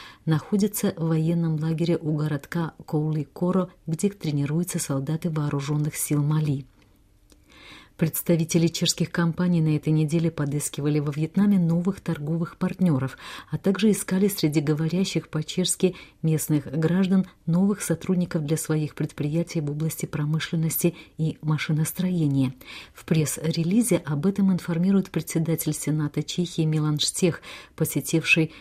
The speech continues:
Вьетнам с официальным визитом в сопровождении делегации чешских предпринимателей. Сотни вьетнамцев учились или работали в Чехии и освоили наш язык, и данный потенциал примерно двухсот тысяч вьетнамцев, говорящих на чешском языке,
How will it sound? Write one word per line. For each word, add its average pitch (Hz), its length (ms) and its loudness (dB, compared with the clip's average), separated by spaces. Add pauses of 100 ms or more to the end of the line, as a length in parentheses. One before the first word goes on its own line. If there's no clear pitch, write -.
(140)
Вьетнам 170 400 2
с - 100 -4
официальным 156 680 0
визитом 160 540 0
в - 20 -6
сопровождении 156 720 0
делегации 156 640 0
чешских - 440 -4
предпринимателей. 151 1000 -2 (420)
Сотни 156 360 0
вьетнамцев 165 640 -2
учились 147 460 -2 (300)
или 156 180 0
работали 151 500 -2
в - 120 -6
Чехии 202 440 2 (280)
и 214 100 6
освоили 175 480 2
наш 156 300 0
язык, 151 380 0 (300)
и 165 80 0
данный 160 320 2
потенциал 160 580 -2
примерно 156 460 0
двухсот 156 560 0
тысяч - 380 -4
вьетнамцев, 147 640 -2
говорящих 143 640 -4
на 147 100 0
чешском 147 400 -4
языке, 165 460 2